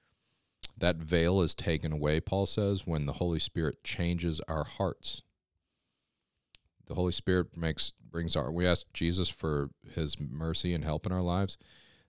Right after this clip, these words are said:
That veil is taken away. There's nothing to veil us, to block us from seeing the glory of God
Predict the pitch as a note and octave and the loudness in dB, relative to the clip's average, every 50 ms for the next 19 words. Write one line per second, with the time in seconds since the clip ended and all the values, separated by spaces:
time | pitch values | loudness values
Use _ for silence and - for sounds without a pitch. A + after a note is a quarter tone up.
0 | _ - - F2+ F2 - - C#2 E2 E2 E2+ F2 D#2+ D2+ D2 D2 - - D2+ - | _ -2 2 2 2 2 0 0 2 4 4 4 2 2 0 -2 -4 -6 -6 -6
1 | - - - - F2 E2 - E2 D#2+ D#2 D#2 E2 E2 D#2+ C#2 C#2+ F2+ - _ _ | -6 -6 -2 0 0 0 0 -2 -4 -2 -2 0 0 0 0 -2 -4 -10 _ _
2 | _ _ _ _ _ _ _ _ _ - - E2+ D#2+ F2+ E2+ - G2 F2+ E2+ D#2+ | _ _ _ _ _ _ _ _ _ -6 -4 -2 0 0 0 0 0 0 0 0
3 | D2+ D2 D#2+ E2 D#2+ D#2+ E2 D#2+ C2+ C2 D2 C#2+ C2+ - - - - - - D2+ | -2 0 0 2 2 2 2 0 0 0 -2 -2 -2 -2 -4 -6 -4 -4 -6 -6
4 | C#2+ D#2+ D#2+ D2+ D2 D#2 - - D#2 C#2 C2+ - - - - - D2+ D2 D2 - | -4 -2 0 2 2 2 0 -2 -4 -4 -2 -4 -6 -8 -6 -6 -6 -4 -2 -2
5 | - F2 E2+ D#2+ D#2 D2+ C#2+ D2+ - - D#2+ D#2 D2+ D2+ D2+ D2 C#2+ C#2 - - | -2 0 -2 -2 -2 -4 -6 -6 -6 -6 -4 -4 -2 -2 -2 -4 -4 -6 -6 -6
6 | D2+ C2+ C2+ C2 C2 C2 C2+ | -6 -4 -6 -6 -8 -10 -14